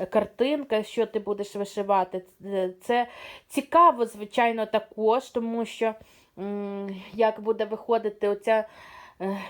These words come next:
той налив наших, е, е, бісеринок, тому що вона вже якби готова намальована, ти вже знаєш, яка вона має бути, але оцей,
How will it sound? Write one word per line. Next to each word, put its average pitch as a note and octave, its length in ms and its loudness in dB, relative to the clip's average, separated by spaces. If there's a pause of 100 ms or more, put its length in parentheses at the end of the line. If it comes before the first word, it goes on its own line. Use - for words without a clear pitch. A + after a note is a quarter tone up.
той A3+ 140 4
налив A3+ 680 0
наших, A3 440 0 (120)
е, G#3 40 -2
е, G3 320 0
бісеринок, G#3 760 -2
тому G3+ 240 -6
що G3+ 140 -10
вона G#3+ 240 0
вже G#3+ 280 2
якби G3+ 280 -4
готова G3+ 380 -2
намальована, A3+ 600 0
ти A3 120 -6
вже G#3+ 140 -4
знаєш, G#3+ 400 0
яка G#3 200 0
вона G3+ 280 -2 (340)
має G#3 340 2
бути, A3+ 500 2
але G#3 580 4 (920)
оцей, G3 540 2